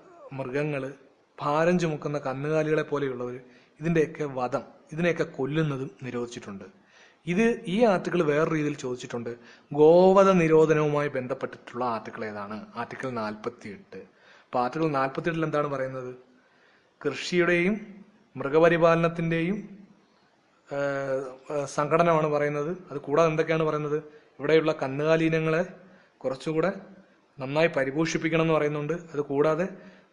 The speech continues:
പശു, പശുക്കുട്ടികള്, ഏഹ്, കറവയുള്ള മൃഗങ്ങള്, ഭാരം ചുമക്കുന്ന കന്നുകാലികളെ പോലെയുള്ളവര്,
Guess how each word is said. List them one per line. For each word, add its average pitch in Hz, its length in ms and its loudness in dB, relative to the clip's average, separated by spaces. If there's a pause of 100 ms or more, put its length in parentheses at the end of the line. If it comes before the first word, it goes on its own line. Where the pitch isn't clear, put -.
പശു, 160 460 -4 (180)
പശുക്കുട്ടികള്, 156 680 -2 (580)
ഏഹ്, 117 180 -12 (100)
കറവയുള്ള 156 460 4
മൃഗങ്ങള്, 160 480 0
ഭാരം 143 380 -4
ചുമക്കുന്ന 156 400 -4
കന്നുകാലികളെ 147 540 -2
പോലെയുള്ളവര്, 151 580 -4